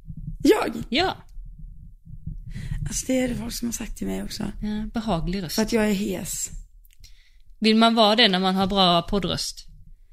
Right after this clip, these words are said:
Speaker 1: Jag vet inte, men alla kommenterar alltid att jag är hes, men jag är ju alltid hes.
Speaker 2: Ja.
Speaker 1: Och nu är jag ju liksom, alltså,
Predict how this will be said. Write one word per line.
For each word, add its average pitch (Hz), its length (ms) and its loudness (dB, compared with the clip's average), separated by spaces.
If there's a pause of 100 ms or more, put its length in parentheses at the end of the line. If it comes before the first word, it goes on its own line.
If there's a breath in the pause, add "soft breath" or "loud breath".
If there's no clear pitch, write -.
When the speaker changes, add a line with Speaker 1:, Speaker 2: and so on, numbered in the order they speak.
(240 loud breath)
Speaker 1:
Jag 240 120 4
vet 233 380 6
inte, 208 180 -2
men 214 180 0
alla 240 400 4
kommenterar 196 520 2
alltid 180 260 -2
att 175 80 -6
jag 185 120 -2
är 170 40 2
hes, 190 220 -6
men 220 100 -2
jag 214 100 0
är 202 80 0
ju 202 140 0
alltid 196 440 -4
hes. - 400 -8 (120)
Speaker 2:
Ja. 180 280 4 (580 loud breath)
Speaker 1:
Och 240 120 6
nu 233 280 6
är 208 160 4
jag 190 180 2
ju 175 220 2
liksom, 175 400 -4
alltså, 202 220 -4